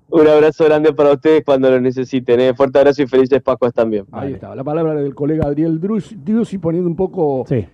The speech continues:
Speaker 2: eh, más o menos lo que hablamos ayer, ¿no? Esto de... De, de, vos fíjate, de, decía que hace cinco partidos Colón no gana y
Speaker 3: Mm.
Speaker 2: está ahí metido.
Speaker 3: Claro, porque
Speaker 2: Esto
Speaker 3: arrancó, eh, la, la
Speaker 2: Eh,
Speaker 3: primera
Speaker 2: le,
Speaker 3: parte
Speaker 2: le
Speaker 3: del
Speaker 2: metió,
Speaker 3: torneo
Speaker 2: le,
Speaker 3: ganó todo.
Speaker 2: le metió mucha polenta en la primera y
Speaker 3: Sí.
Speaker 2: después, bueno, se puede dar estos lujos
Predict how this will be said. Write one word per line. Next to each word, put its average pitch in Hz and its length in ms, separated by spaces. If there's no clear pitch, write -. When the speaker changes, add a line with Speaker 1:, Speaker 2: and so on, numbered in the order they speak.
Speaker 2:
eh, 127 320
más 214 320
o 202 40
menos 220 220
lo 170 100
que 147 80
hablamos 175 380
ayer, 98 400
¿no? 175 240
Esto 127 260
de... 117 460
De, - 240
de, 120 320
vos 147 160
fíjate, 151 420
de, 127 200
decía 147 260
que 180 100
hace 139 140
cinco 180 300
partidos 143 340
Colón 143 240
no 147 100
gana 175 280
y - 40
Speaker 3:
Mm. - 20
Speaker 2:
está 131 220
ahí 190 120
metido. 165 400
Speaker 3:
Claro, 156 240
porque 123 220
Speaker 2:
Esto 135 160
Speaker 3:
arrancó, 156 540
eh, 143 100
la, 139 200
la 143 100
Speaker 2:
Eh, 135 40
Speaker 3:
primera 165 300
Speaker 2:
le, 147 60
Speaker 3:
parte 170 160
Speaker 2:
le 170 80
Speaker 3:
del 160 80
Speaker 2:
metió, 160 120
Speaker 3:
torneo 185 240
Speaker 2:
le, 165 60
Speaker 3:
ganó 143 160
todo. 120 220
Speaker 2:
le - 80
metió 151 920
mucha 131 320
polenta 139 380
en 123 80
la 123 80
primera 151 380
y 185 40
Speaker 3:
Sí. - 20
Speaker 2:
después, 127 320
bueno, - 160
se - 160
puede 226 220
dar 214 100
estos 170 180
lujos 202 320